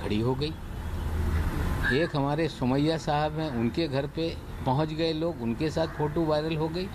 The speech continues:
जो मेरी शंका थी कि जो जिन है, भूत है, इसकी जान इसी तोते में है और तोता पिंजरे में कैद होने वाला है, इसलिए पूरी जिन,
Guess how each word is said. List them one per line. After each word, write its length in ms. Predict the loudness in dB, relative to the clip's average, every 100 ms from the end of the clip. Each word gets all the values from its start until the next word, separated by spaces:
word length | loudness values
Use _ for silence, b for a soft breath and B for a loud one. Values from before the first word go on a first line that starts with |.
| -8 -6 -6 -4 -4 -2 -2 2
जो 100 | 4
मेरी 320 | 4 4 2 0
शंका 600 | -2 0 2 2 0 0
थी 220 | -2 -2 -2 -4 -10 -10 -10 -8 -6 -4 -4 -2 -2 2
कि 140 | 2
जो 180 | 4 2 2 2
जिन 220 | 4 6
है, 200 | 4 0 0
भूत 320 | 4 4 2
है, 140 | -4 -4 -12 -14 -12 -10 -10 -8 -6 -6 -2 0
इसकी 360 | 0 0 0
जान 320 | 2 0 0 -4 -6
इसी 280 | -6 0 0 2
तोते 320 | 0 0 2 2
में 180 | 2 2
है 220 | 0 -2 -6 -10 -8 -8 -6 -2 -2 -2 -2 0 2
और 120 | 0 2
तोता 420 | 2 2 2 2 2 0
पिंजरे 360 | 2 4 2
में 200 | 2 2 0
कैद 340 | 2 2 4
होने 260 | 2 0 0
वाला 280 | 0 0 0
है, 220 | 0 0
इसलिए 420 | -2 -4 0 0
पूरी 460 | 0 0 0 2 2 2
जिन, 240 | 2 2